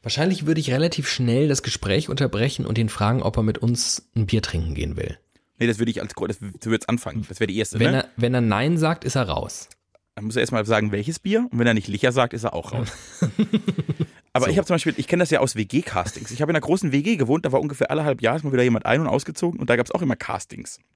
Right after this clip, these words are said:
Speaker 1: Mhm.
Speaker 2: Und ich hab mich da eher sehr ruhig verhalten. Also außer es, es war nötig, dass es ein Gespräch zustande kommt oder so.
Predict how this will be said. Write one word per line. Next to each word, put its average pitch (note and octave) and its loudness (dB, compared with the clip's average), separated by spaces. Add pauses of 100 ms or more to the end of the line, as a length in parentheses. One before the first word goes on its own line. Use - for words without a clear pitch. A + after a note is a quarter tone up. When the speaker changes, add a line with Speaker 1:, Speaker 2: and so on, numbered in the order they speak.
(360)
Speaker 1:
Mhm. G#2 -8 (500)
Speaker 2:
Und - -8
ich B2+ -6
hab - 0
mich C#3+ -4
da - 2
eher C#3 0
sehr B2 4
ruhig D#3 0
verhalten. F#2+ -2
Also G#2 -6
außer B2 4
es, A2 -2
es - -10
war G2+ 0
nötig, A#2 0
dass G2+ 0
es G2+ -12
ein - -10
Gespräch A#2 -6
zustande D#3+ -2
kommt E3 -2
oder D#3+ 2
so. D#3+ -2